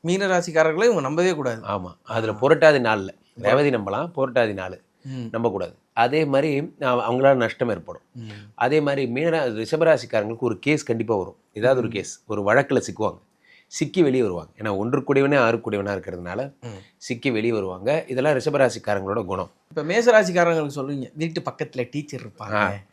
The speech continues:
Speaker 1: நர்ஸ் இருப்பாங்க, தண்ணி கேன் இருக்கு,
Speaker 2: தண்ணி
Speaker 1: தண்ணி, அது
Speaker 2: தொட்டி.
Speaker 1: வாட்டர் இது இருக்கும் அப்படின்னு சொன்னீங்க. இவங்க வீட்டு பக்கத்துல யார் யார் இருப்பா?
Speaker 2: <laughs> இவங்க லைஃப்பை பொறுத்த வரைக்கும் இவங்க அப்பாவை பொதுவா பிரிஞ்சிருப்பாங்க.
Speaker 1: ம்.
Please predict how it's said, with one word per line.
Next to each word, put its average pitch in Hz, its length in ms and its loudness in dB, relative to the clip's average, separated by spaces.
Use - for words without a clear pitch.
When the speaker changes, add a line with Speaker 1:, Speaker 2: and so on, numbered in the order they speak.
Speaker 1:
நர்ஸ் 131 360 -8
இருப்பாங்க, 104 640 -8
தண்ணி 175 260 0
கேன் 156 200 -2
இருக்கு, 123 240 -6
Speaker 2:
தண்ணி 123 220 0
Speaker 1:
தண்ணி, 127 160 2
அது 165 100 2
Speaker 2:
தொட்டி. 127 220 2
Speaker 1:
வாட்டர் 170 340 6
இது 113 420 0
இருக்கும் 107 540 -8
அப்படின்னு 156 180 -4
சொன்னீங்க. 120 440 -8
இவங்க 156 240 -4
வீட்டு 180 220 -6
பக்கத்துல 135 380 -8
யார் 123 220 -4
யார் 110 200 -6
இருப்பா? 107 240 -18
Speaker 2:
<laughs> 156 120 4
இவங்க 135 300 0
லைஃப்பை 120 400 0
பொறுத்த 110 220 -4
வரைக்கும் 110 300 -4
இவங்க 95 100 -8
அப்பாவை 104 540 0
பொதுவா 101 40 -4
பிரிஞ்சிருப்பாங்க. 101 920 -6
Speaker 1:
ம். 107 160 -12